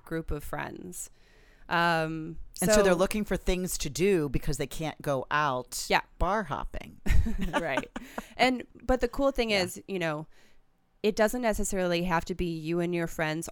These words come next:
Speaker 1: all in the same room doing
Speaker 2: Uh,
Speaker 1: it.
Speaker 2: yeah, yeah.
Speaker 1: We can put together a Zoom call.
Speaker 2: Yeah, we've done that before, for
Speaker 1: And
Speaker 2: sure.
Speaker 1: those are awesome.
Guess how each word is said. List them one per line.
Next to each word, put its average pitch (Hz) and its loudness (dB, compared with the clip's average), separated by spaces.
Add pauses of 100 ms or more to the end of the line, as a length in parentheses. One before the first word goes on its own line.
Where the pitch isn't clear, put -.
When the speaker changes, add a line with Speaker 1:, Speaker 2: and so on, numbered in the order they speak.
Speaker 1:
all 156 2
in 170 -4
the 160 -4
same 156 -4
room 165 -6
doing 160 -4
Speaker 2:
Uh, 277 -2
Speaker 1:
it. 330 -2
Speaker 2:
yeah, - -8 (220)
yeah. - -14 (180)
Speaker 1:
We 220 4
can 247 2
put 220 0
together 170 -4
a 165 -6
Zoom 196 -6
call. 139 -4
Speaker 2:
Yeah, 127 -2
we've 160 -6
done 139 -4
that 120 -12
before, 107 -8
for 214 0
Speaker 1:
And 190 2
Speaker 2:
sure. - -10
Speaker 1:
those 214 4
are 240 -2
awesome. 180 -6